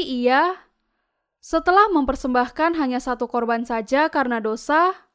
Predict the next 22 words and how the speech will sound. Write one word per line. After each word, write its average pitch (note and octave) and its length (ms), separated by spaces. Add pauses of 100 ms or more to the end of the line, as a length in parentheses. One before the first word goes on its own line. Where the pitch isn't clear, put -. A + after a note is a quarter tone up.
(1040)
ia F#4+ 240
duduk D#4 400
selama-lamanya B3+ 880
di C#4+ 160
sebelah B3+ 400
kanan A#3+ 400
Allah. A3 480 (1040)
Ibrani D4+ 560
pasal C#4 320
sepuluh, C4 640 (800)
ayat D4 320
sepuluh E4 400
sampai B3+ 320
dua A3+ 160
belas. G#3 560 (1300)
Ia F#4 320
duduk D4 400
di C4+ 80
sebelah A#3+ 320
kanan A#3 400
Allah, B3+ 400 (880)
karya D#4 320